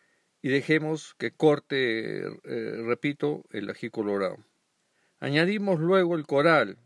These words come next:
la pimienta de olor, el huacatá y el orégano, no deshojados, sino en ramas completas. Agregamos también los camarones enteros, revolvemos con una cuchara de palo para no cortar la cocción,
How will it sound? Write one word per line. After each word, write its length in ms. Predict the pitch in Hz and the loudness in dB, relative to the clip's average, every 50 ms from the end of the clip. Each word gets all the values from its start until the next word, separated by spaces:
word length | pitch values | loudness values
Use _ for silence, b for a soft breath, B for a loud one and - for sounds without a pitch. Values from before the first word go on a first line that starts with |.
| _ _ _ _ _ _ | _ _ _ _ _ _
la 140 | - 117 107 | -6 -6 -6
pimienta 520 | - - 117 127 143 160 170 165 143 170 156 | -4 -4 -4 -2 0 2 2 2 2 2 2
de 100 | 151 151 | 4 4
olor, 440 | 151 156 165 165 147 117 98 - _ _ | 2 4 4 4 4 2 0 -4 _ _
el 140 | - 120 113 | -4 -2 0
huacatá 600 | 113 110 113 110 - 123 120 113 - 175 170 180 | 2 2 0 0 0 -2 -4 0 2 2 4 4
y 120 | 170 160 156 | 4 2 2
el 140 | 139 135 | 0 0
orégano, 640 | 139 160 170 165 147 131 117 110 104 104 101 110 - b b b b b b b b - | 2 2 4 4 4 2 0 -2 -4 -6 -10 -10 -12 b b b b b b b b -4
no 300 | 165 170 196 220 233 220 | 0 2 4 4 4 4
deshojados, 760 | 208 175 - - 123 113 - 185 185 160 123 107 101 - | 2 0 -2 -4 -6 0 2 4 4 4 2 0 -2 -6
sino 300 | - - 123 127 139 147 | -10 -10 -8 -4 -2 -2
en 100 | 151 147 | -2 -2
ramas 340 | 135 143 151 147 143 139 - | 0 0 0 0 0 -2 -6
completas. 800 | - - 101 101 90 156 151 143 117 - - - - - - - _ _ _ _ _ _ _ _ _ _ _ _ _ - | -8 -10 -10 -4 0 2 2 2 2 0 -6 -16 -20 -20 -20 -20 _ _ _ _ _ _ _ _ _ _ _ _ _ -14
Agregamos 640 | - 113 98 98 101 110 117 127 135 139 143 143 - | -8 -6 -4 -2 0 2 2 4 2 2 0 -2 -2
también 320 | - 143 135 143 147 143 | -2 -2 -2 -2 -2 -4
los 160 | 139 143 - - | -4 -6 -6 -4
camarones 640 | - 135 127 131 135 139 151 147 143 147 143 - | -4 -4 0 2 2 2 2 0 0 -2 -6 -6
enteros, 720 | 143 143 143 - 185 175 170 160 151 160 170 175 165 - _ b b b b b b b - | -8 -8 -2 2 2 4 4 4 2 0 -2 -4 -8 -12 _ b b b b b b b -10
revolvemos 920 | 127 110 117 123 135 135 131 131 139 139 143 147 160 165 156 156 160 151 - | -10 -8 -2 2 4 4 4 4 2 0 2 2 4 2 2 2 -2 -4 -4
con 180 | - 139 139 | -2 -2 0
una 220 | 147 151 151 147 135 | 0 0 -2 -4 -6
cuchara 500 | - 131 120 - - 143 143 143 143 135 | -6 -10 -10 -4 0 2 2 4 2 2
de 140 | 127 131 | 0 -2
palo 460 | - - 180 180 170 156 147 156 160 156 | 0 2 4 4 4 4 2 0 -2 -2
para 340 | - 120 107 107 107 110 117 b b b b b b b _ | -2 -2 -2 0 -2 -2 -4 b b b b b b b _
no 240 | 151 147 160 160 151 | -2 0 0 0 0
cortar 560 | - 151 131 123 - - - 185 180 170 147 | 0 0 0 0 0 2 4 4 4 4 2
la 140 | 139 117 104 | 0 -4 -6
cocción, 640 | - 95 - - - - 135 123 107 95 - - | -6 -10 -14 -8 -2 0 0 0 0 -2 -6 -14